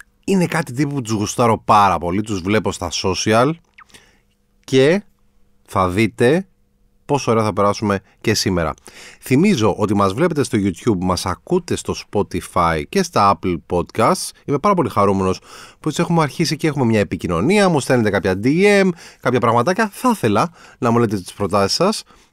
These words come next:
ε, και θέλω γενικά να περνάμε πάρα πολύ ωραία. Πάμε να ξεκινήσουμε πολύ δυνατά με αγαπημένο μου θέμα εβδομάδας.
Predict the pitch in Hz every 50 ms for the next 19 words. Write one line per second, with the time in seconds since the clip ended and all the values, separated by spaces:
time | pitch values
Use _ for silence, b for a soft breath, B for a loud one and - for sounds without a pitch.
0 | b _ - 190 190 196 196 196 196 196 190 190 190 185 185 175 170 220 208 226
1 | 233 214 202 190 196 190 185 165 165 151 151 147 147 127 - 131 131 123 120 113
2 | 117 117 123 117 - - 107 107 110 110 107 101 92 85 - B B B B B
3 | B B B _ _ - 165 180 202 202 190 170 - - 123 - 117 113 120 120
4 | 117 - 160 165 165 170 - 123 113 107 107 113 123 151 156 143 147 123 104 98
5 | 87 95 110 104 104 123 147 135 - - 113 117 110 107 104 95 98 98 - 101
6 | 98 117 131 143 143 147 135 - - 123 123 123 120 107 110 107 98 92 82 69
7 | 71 - -